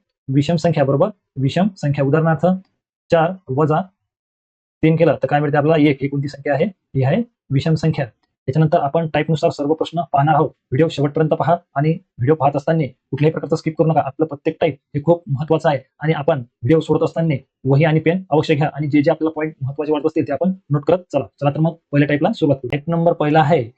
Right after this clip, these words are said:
पस्तीस ते पंचावन्न पर्यंत किती विषम संख्या आहेत? आपल्याला काय विचारलं? विषम संख्या किती आहेत? मग आपण ट्रिकनुसार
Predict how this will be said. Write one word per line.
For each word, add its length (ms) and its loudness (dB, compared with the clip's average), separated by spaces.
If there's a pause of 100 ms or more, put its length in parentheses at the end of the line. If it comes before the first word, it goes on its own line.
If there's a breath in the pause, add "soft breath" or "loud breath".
(340)
पस्तीस 460 -2 (180)
ते 420 0 (840)
पंचावन्न 380 4
पर्यंत 300 2 (380)
किती 320 0 (280)
विषम 260 0
संख्या 440 0
आहेत? 220 -2
आपल्याला 220 0
काय 100 0
विचारलं? 300 -2 (320)
विषम 320 2
संख्या 420 0 (300)
किती 180 0
आहेत? 240 -2
मग 80 -2
आपण 240 2
ट्रिकनुसार 1500 -4